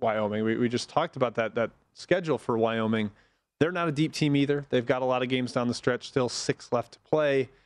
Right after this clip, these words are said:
I, I, I think they'll probably drop two. I know they're, they're favored in five of them, but it just feels like that they'll probably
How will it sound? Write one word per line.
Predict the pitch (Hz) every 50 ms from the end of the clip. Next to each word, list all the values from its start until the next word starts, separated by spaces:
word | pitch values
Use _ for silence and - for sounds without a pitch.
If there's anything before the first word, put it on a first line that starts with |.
| _ _ _ _ _ _ - - _ -
I, | 151 127 135
I, | - - 131 123 127 127
I | 127
think | - - - 170 170 151 - - - _ _ _ _ _ _
they'll | - 143 135
probably | - - - - 135 151 170 175 165 175 180
drop | 170 165 170 160 156 - _
two. | - - - 147 147 160 151
I | 139
know | 139 135
they're, | 131 131 123 120
they're | 117 127 120 110
favored | - - 175 175 170 160 147 135
in | 123 117
five | - 143 139 147 151 143
of | 127
them, | 123 113 110
but | 117 113
it | 110 -
just | - - - - -
feels | 151 143 135 120 113
like | 123 113 104 -
that | 127 113 -
they'll | 117 113
probably | - - 120 117 117 117 117 113